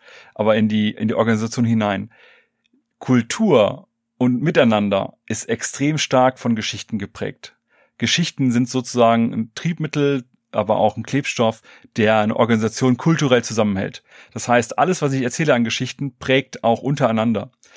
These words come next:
Ne, Verhaltensweisen, wie man sich an bestimmten Stellen zu verhalten hat, werden über Geschichten transportiert. Ja, man erinnert sich an irgendeinen Kollegen, der irgendwas gemacht hat, das dann hin-, irgendwie noch rumgetratscht wird, obwohl der Kollege vielleicht längst nicht mehr da ist. Ja, irgendwelche Geschichten, die man hat.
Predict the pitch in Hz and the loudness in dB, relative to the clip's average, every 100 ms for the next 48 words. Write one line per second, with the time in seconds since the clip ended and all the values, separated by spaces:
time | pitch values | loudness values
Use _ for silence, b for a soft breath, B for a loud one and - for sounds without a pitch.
0 | b b - 123 139 127 120 160 - 120 | b b -6 -4 -2 0 2 2 2 4
1 | 117 120 117 127 113 117 120 117 147 131 | 4 2 2 2 0 -2 -2 -2 -4 -2
2 | 120 113 123 127 120 107 107 117 147 110 | -2 0 2 2 2 -2 -4 -2 0 -2
3 | 107 113 127 117 107 107 147 - - 110 | 0 2 2 0 -2 -4 -6 -8 -10 -6
4 | - 120 - 107 - 135 113 - b b | -2 -2 -2 -6 -4 -2 -2 -4 b b
5 | b 104 123 117 113 123 113 120 117 156 | b -4 0 0 0 -2 -2 -2 0 0
6 | 160 127 127 117 147 151 127 113 127 117 | 0 0 2 2 2 2 2 2 2 2
7 | - 110 123 - 120 123 - B B - | 0 2 2 2 0 0 -6 B B -8
8 | 110 - 117 117 - 127 127 117 110 123 | -4 0 2 0 0 2 2 2 2 2
9 | 131 - 110 104 - 123 - 131 160 156 | -2 0 0 -2 -2 -4 -4 -2 0 0
10 | 131 127 123 - 123 120 151 185 - 156 | 0 0 0 0 0 2 0 0 -2 -6
11 | 151 120 107 113 - - B B - 117 | -2 0 0 -4 -12 -18 B B -6 -2
12 | 151 - 160 190 143 127 117 - 117 113 | -2 0 2 2 2 0 -2 -4 -4 -4
13 | 104 101 98 | -4 -6 -8